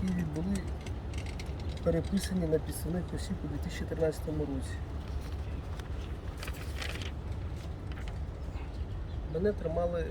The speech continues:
силу міць в заручниках один місяць. Кримінальна справа номер сто двадцять сто вісімдесят один три нуля п'ять тисяч сорок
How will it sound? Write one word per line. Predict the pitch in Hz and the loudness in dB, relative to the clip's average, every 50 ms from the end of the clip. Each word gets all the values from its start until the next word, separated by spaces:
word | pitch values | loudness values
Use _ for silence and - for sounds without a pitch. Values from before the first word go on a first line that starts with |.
| - - - | 0 0 0
силу | - - - - - 170 175 170 160 | -2 -2 -2 0 0 0 2 2 2
міць | 151 156 175 165 - - - - - - | 2 0 0 -2 -2 -4 -4 -4 -4 0
в | - | 2
заручниках | 160 160 156 139 131 - - 143 131 - 143 131 - - | 2 2 2 2 -2 0 0 -2 -2 -2 -2 -4 -4 -4
один | 139 147 160 175 156 143 | -2 -2 0 0 2 2
місяць. | 131 120 - - - - - - - - - - - - - - - - | 0 0 -2 -4 -4 -4 -4 -4 -4 -2 -2 -2 -2 -2 -4 -4 -2 -2
Кримінальна | 160 147 156 156 175 190 180 170 160 | 0 0 0 2 2 4 4 4 2
справа | - - - 185 190 190 185 175 156 147 160 - - - - - - - - - | 0 0 0 0 2 2 2 2 2 0 0 -2 -4 -4 -4 -6 -6 -4 -2 2
номер | 165 165 151 143 139 - | 4 4 6 4 2 -2
сто | - - 170 | -4 -4 -4
двадцять | 165 156 151 147 147 143 - - | -2 0 2 2 2 0 0 -2
сто | - - - 165 | -2 -2 -2 0
вісімдесят | 156 156 - 165 156 151 147 147 - 156 151 - | -2 -2 -2 -2 -2 -2 -2 0 0 0 0 0
один | 151 139 - 143 143 139 135 - - | 0 0 2 2 2 0 0 0 0
три | 170 170 170 | 0 2 2
нуля | 170 165 147 151 147 147 143 139 - - - - - - - | 2 2 4 6 6 6 4 4 0 0 0 0 -2 0 2
п'ять | - 175 165 - - - | 2 2 2 2 0 0
тисяч | - 143 - - 147 135 - - - - - - - | 0 0 0 0 -2 -2 -2 -2 -4 -4 -4 -4 0
сорок | - - 165 165 165 | 0 4 4 4 4